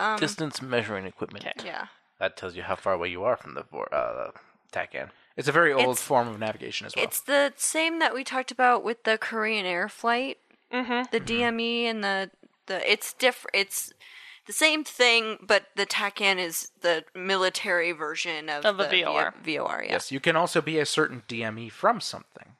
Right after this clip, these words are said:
Speaker 4: That's a, it's a very old form of navigation.
Speaker 3: The company deleted an earlier requirement of visual meteorological condition descents to be monitored by radar and substituted the alternative procedure of contacting the radar controller for coordination of the descent.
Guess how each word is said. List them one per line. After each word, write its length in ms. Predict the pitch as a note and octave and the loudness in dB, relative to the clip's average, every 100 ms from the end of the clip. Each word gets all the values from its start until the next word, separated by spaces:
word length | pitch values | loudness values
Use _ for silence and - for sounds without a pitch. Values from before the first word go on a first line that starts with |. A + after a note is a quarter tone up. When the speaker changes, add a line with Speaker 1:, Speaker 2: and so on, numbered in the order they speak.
| _ - | _ -2
Speaker 4:
That's 160 | D3+ | 4
a, 80 | F#3+ | 4
it's 100 | E3 | 6
a 40 | E3+ | 6
very 140 | F#3+ | 8
old 180 | D#3 C#3+ | 6 4
form 180 | D3+ C3+ | 4 2
of 240 | A2+ - | 0 -4
navigation. 420 | G#2 F2+ D#2 - _ _ _ | -4 -4 -8 -14 _ _ _
Speaker 3:
The 80 | C4 | 0
company 380 | B3+ C#4 D4+ D4 | 2 2 2 2
deleted 440 | A#3+ A3 C4 C#4 | 2 4 4 6
an 140 | A#3 - | 4 6
earlier 380 | A#3+ E4 D#4 C#4 | 6 6 6 4
requirement 840 | C#4+ - A#3 C#4 B3 F#3 F3 - | 2 4 4 4 4 0 -2 -4
of 340 | - G#3+ G3+ F3+ - | 4 4 4 -4 -16
visual 600 | F#3+ A3+ A#3 B3+ B3+ A#3+ | 2 2 4 4 6 6
meteorological 760 | A#3 A3 A3 G#3 G3 G3 G#3+ A3+ | 6 4 6 8 8 6 0 -4
condition 680 | G#3+ G3 F#3+ G#3 G#3 G3+ F#3+ | -2 -2 0 2 2 0 -6
descents 560 | F#3 - F#3 F3 - | -6 2 2 2 -6
to 120 | - G#3+ | -8 -2
be 140 | G#3 | 4
monitored 480 | G3+ A3+ B3 B3 G#3+ | 6 6 6 4 4
by 100 | G#3 | 4
radar 460 | F#3 G3 F#3+ E3+ | 6 6 6 6
and 340 | E3 F#3+ F#3+ F#3 - | 4 2 -2 -8 -8
substituted 720 | - A#3+ A#3 A#3+ - A3 G#3+ | 2 2 4 -2 -2 0 2
the 120 | G3 | 4
alternative 580 | F3 G3+ B3 C#4+ C#4 - | 4 4 6 8 6 2
procedure 480 | C4+ - C4 F#3+ F#3+ | -4 -2 0 4 4
of 160 | F3 | 4
contacting 540 | - A3 A3+ A3 G#3+ G3+ | 2 2 2 -2 -2 -4
the 100 | F3+ | 2
radar 300 | G3 G#3 G3 | 6 6 4
controller 400 | G#3 - F#3 F#3 | 0 2 2 2
for 100 | - | -2
coordination 600 | - G3+ G3+ F#3+ F3+ F3 | 4 4 6 2 2 0
of 80 | D#3+ | -2
the 80 | D#3+ | -4
descent. 420 | D#3+ B2+ - | -4 -4 -8